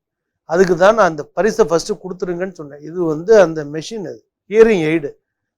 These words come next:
அதை கொடுத்தீங்கன்னா அவங்க வாங்கி போட்டிருப்பாங்க, நீங்க பேசுறதை கேட்டிருப்பாங்க, அதுக்கு உங்களுக்கு பொறுமை இல்லையேன்னாராம்." இது ரொம்ப சிந்திக்க வேண்டிய விஷயம்.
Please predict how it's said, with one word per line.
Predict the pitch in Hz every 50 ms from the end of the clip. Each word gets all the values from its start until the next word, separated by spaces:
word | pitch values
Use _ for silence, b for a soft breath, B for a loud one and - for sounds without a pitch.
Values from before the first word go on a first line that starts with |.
| _ _
அதை | 156 160 165
கொடுத்தீங்கன்னா | 165 208 226 208 214 220 180 175
அவங்க | 202 226 226 196 175
வாங்கி | 156 165 196 214 202
போட்டிருப்பாங்க, | 156 _ 185 196 214 190 202 175 156 156 156 190
நீங்க | 214 202 170 151 - -
பேசுறதை | 185 202 165 190 185 160 - 170
கேட்டிருப்பாங்க, | 180 175 160 170 147 147 143 131 127
அதுக்கு | 135 147 170 180 220 226 196 269 262
உங்களுக்கு | 220 196 190 180 160 151
பொறுமை | 135 165 175 190 196 185 160
இல்லையேன்னாராம்." | 143 135 143 156 160 139 113 - _ _ _ _ _ _ _ _ _ _ _ _
இது | 143 135
ரொம்ப | 135 151 160 175 190
சிந்திக்க | - - 165 160 170 190 175 175 165
வேண்டிய | 170 170 180 170
விஷயம். | 151 - - - _